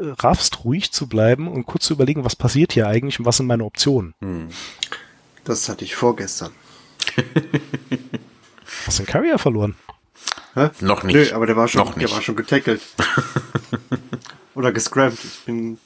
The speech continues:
Speaker 3: glaub ich, im letzten Moment irgendwie noch weggekommen.
Speaker 1: Jo, das ist, ist doch schon mal gut. Äh, wie gesagt, äh, Inducore ist so ein Ding, also s-, wenn der Inducore läuft, kommst du eh nicht weg, brauchst du also da keine Gedanken machen. Das heißt, diesen Gedanken kann man schon mal kurz beiseite schieben. Man soll dann aber, wenn mal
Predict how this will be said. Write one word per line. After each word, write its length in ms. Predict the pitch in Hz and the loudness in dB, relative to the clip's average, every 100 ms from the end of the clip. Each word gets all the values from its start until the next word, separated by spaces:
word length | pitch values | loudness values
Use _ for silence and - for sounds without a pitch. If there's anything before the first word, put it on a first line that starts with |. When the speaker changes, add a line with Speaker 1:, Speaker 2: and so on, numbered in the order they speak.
| _ | _
Speaker 3:
glaub 180 | - 110 | -6 -6
ich, 100 | 117 | -6
im 60 | 120 | -6
letzten 300 | 120 - 117 | -6 -4 -2
Moment 260 | 110 120 | -2 -2
irgendwie 260 | 113 113 113 | -2 -4 -4
noch 140 | 113 | -4
weggekommen. 600 | 117 - 117 - 139 120 - _ - - - _ _ _ _ _ - - - _ - - _ _ - | -4 -6 -4 2 4 2 -6 _ -18 -18 -20 _ _ _ _ _ -20 -20 -20 _ -20 -20 _ _ 0
Speaker 1:
Jo, 240 | 117 90 - _ - - | 2 0 -6 _ -20 -18
das 180 | - - | -10 -8
ist, 360 | 117 - - - 196 | -8 -10 -12 -12 -6
ist 160 | - | -2
doch 60 | 135 | -2
schon 140 | - | -4
mal 80 | 151 | -6
gut. 260 | 143 107 - | -4 -6 0
Äh, 120 | 117 113 | 0 0
wie 140 | 127 | 0
gesagt, 340 | 139 131 135 - | 2 4 4 0
äh, 160 | 131 | -4
Inducore 680 | 123 143 160 - - 151 147 | 0 0 -2 -6 0 2 2
ist 120 | 156 - | 2 2
so 100 | 123 | 0
ein 120 | 117 | 0
Ding, 240 | 127 147 | -2 -2
also 240 | 139 117 117 | -2 -2 -4
s-, 240 | - 143 | -6 -4
wenn 200 | 120 131 | 2 4
der 140 | 139 127 | 6 4
Inducore 440 | 147 139 - 131 | 2 -2 2 2
läuft, 300 | 117 123 147 | 4 2 0
kommst 280 | - 131 - | 0 0 0
du 40 | |
eh 160 | 127 127 | 2 2
nicht 200 | 151 - | 2 2
weg, 120 | 139 | 0
brauchst 240 | - 123 - | 2 -2 2
du 40 | |
also 160 | 110 107 | 0 2
da 180 | 107 110 | 2 4
keine 240 | 117 107 | 2 2
Gedanken 400 | 107 107 101 101 | 0 -2 -4 -2
machen. 400 | 101 98 98 82 _ - | 2 2 -2 -8 _ -10
Das 200 | 104 - | -4 2
heißt, 220 | 113 - | 2 4
diesen 200 | 131 127 | 2 2
Gedanken 300 | 117 120 127 | 2 2 -2
kann 120 | 117 113 | -6 -4
man 100 | 110 | -4
schon 140 | 113 | -4
mal 80 | 101 | -4
kurz 200 | 117 - | -6 -2
beiseite 380 | 101 101 104 - | 2 4 2 0
schieben. 240 | - 95 | -4 -4
Man 60 | 92 | 0
soll 160 | 104 | 2
dann 180 | 113 135 | 2 2
aber, 280 | 156 123 117 | 0 -2 -2
wenn 100 | 110 | 0
mal 200 | 110 | 0